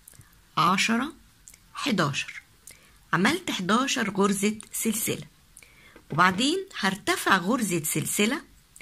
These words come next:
والغرزة اللي أنا هعملها اللي هي رقم اتناشر دي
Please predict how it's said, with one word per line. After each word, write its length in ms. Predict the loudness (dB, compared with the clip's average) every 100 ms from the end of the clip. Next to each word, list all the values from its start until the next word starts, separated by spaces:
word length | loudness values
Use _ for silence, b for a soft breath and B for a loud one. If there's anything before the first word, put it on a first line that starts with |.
| B B B B _
والغرزة 500 | -2 2 4 4 4
اللي 180 | 2 2
أنا 220 | 2 2
هعملها 540 | 2 2 2 2 -2 -6 -6
اللي 200 | -2 0
هي 180 | 2 4
رقم 300 | 2 2 0
اتناشر 500 | 0 0 0 0 -2
دي 300 | -2 -2